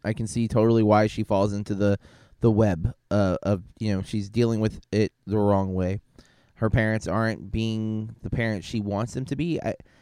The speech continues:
and as you said, they, they do say some things that are outright messed up. Um, so the, the, but the art style, the production, Laika,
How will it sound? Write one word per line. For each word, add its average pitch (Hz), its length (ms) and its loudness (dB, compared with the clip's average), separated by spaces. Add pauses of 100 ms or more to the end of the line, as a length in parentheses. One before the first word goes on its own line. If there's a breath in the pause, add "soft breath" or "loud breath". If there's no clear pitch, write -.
(200 soft breath)
and 123 120 4
as 120 140 2
you 131 80 2
said, 113 260 4
they, 107 180 2
they 117 180 2
do 131 200 0
say 123 180 0
some 117 160 -6
things 110 220 -6
that 104 120 -2
are 92 80 -2
outright 87 520 -4 (160)
messed 101 340 -6
up. 117 160 -2 (640 soft breath)
Um, 101 400 -2 (1600)
so 120 280 2 (440 soft breath)
the, 110 300 2
the, 110 160 2
but 120 240 2 (280)
the 113 280 -2
art 135 220 4
style, 127 560 -2
the - 100 -4
production, 117 640 -2
Laika, 113 540 2